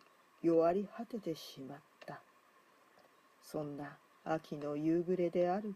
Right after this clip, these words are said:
ことよ。」という古歌を、古い歌をですね、心細くも口ずさんだ。やがて天皇は太宰府に観光なさったのだった。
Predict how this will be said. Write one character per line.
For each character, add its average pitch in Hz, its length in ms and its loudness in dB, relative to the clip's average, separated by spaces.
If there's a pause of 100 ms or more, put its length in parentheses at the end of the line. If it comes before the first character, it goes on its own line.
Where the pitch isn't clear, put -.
(120)
こ 180 80 -8
と 180 180 -4
よ。」 156 160 -4 (1080)
と 226 180 0
い 196 300 4
う - 60 -4 (160)
古 247 140 -2
歌 165 280 0
を、 131 120 0 (720)
古 214 200 0
い 160 160 -4
歌 - 260 -6
を 120 40 -6
で - 60 -14 (100)
す - 140 -18
ね、 160 160 -2 (280)
心 240 500 0
細 247 340 -4
く 170 180 0
も 147 220 -2 (160)
口 - 240 -4
ず 147 140 -6
さ - 180 -12
ん - 160 -12
だ。 - 80 -12 (1600)
や 156 220 4
が 151 120 -4
て 156 200 -4
天 165 340 -6
皇 156 240 -2
は 147 180 0 (340)
太 156 240 2
宰 196 260 0
府 165 260 -6
に 156 220 -6 (320)
観 170 280 -8 (100)
光 170 320 2 (100)
な 151 160 -4
さ 160 140 -10
っ 151 40 -8 (180)
た 147 120 -6
の 143 140 -8
だ - 80 -20
っ - 40 -20 (340)
た。 - 160 -18